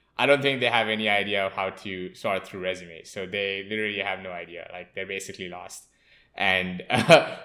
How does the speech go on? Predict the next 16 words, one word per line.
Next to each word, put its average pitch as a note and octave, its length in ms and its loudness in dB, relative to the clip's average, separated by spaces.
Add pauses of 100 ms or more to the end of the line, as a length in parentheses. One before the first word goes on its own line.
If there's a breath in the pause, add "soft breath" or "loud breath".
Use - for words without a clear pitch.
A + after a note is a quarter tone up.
there's A2 80 -6
a G#2+ 60 0
pile A2+ 300 8
of A2 120 6
resumes. G#2 800 0
They G2+ 120 -4
don't G2+ 160 -2
know G2 140 -2
who's G#2+ 280 -4
good G2 300 0
or F#2+ 240 -4
who's F#2+ 520 -8 (140)
decent, F#2+ 460 -2
who's F#2 180 -8
bad. F#2 400 0 (540 soft breath)
And F2+ 500 -4